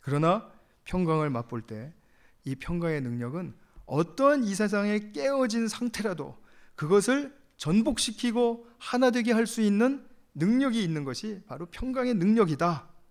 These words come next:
이것을 우리가 분명하게 깨달을 수 있고 확신할 수 있다라는 얘기입니다. 그러니까 사-, 사도들이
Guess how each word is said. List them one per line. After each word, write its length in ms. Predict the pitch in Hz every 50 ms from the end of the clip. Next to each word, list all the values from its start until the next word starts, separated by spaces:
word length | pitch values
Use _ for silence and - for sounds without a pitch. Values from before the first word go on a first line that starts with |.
| _ _ _ _ _ -
이것을 580 | 147 131 147 131 - 139 151 180 180 123 - _ _ _ _ _ _
우리가 220 | - 107 113 127 135 - -
분명하게 720 | - 127 135 151 170 175 170 165 156 156 170 175 151 -
깨달을 320 | - 247 202 185 170 143
수 120 | - - 135
있고 320 | 120 - 143 143 147 - -
확신할 380 | - - - 220 214 180 143
수 120 | 131 - 143
있다라는 480 | 123 107 - - 113 104 110 113 104 104
얘기입니다. 420 | 101 98 92 101 107 - - - _ _ _ _ _ _ _ _ _ _ _ -
그러니까 380 | - 190 202 226 220 214 240 208
사-, 160 | 208 - - -
사도들이 680 | - - 196 185 247 220 175 180 160 208 240 226 214